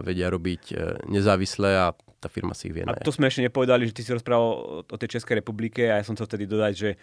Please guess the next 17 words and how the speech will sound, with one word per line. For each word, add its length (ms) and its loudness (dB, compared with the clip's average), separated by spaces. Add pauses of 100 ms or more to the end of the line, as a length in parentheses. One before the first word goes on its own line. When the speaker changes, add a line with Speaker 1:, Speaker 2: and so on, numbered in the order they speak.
(200)
Speaker 2:
to 80 0
môže 160 4
byť 240 -4
to 80 2
riešené 320 2
pre 160 -6
slovenských, 640 -4
eh, 160 0
živnostníkov, 640 -4
hej, 80 -6
že 20 -8
keby 220 -8
sa 80 -14
takéto 240 -4
niečo 240 -6
zaviedlo, 560 2 (460)
ich 160 0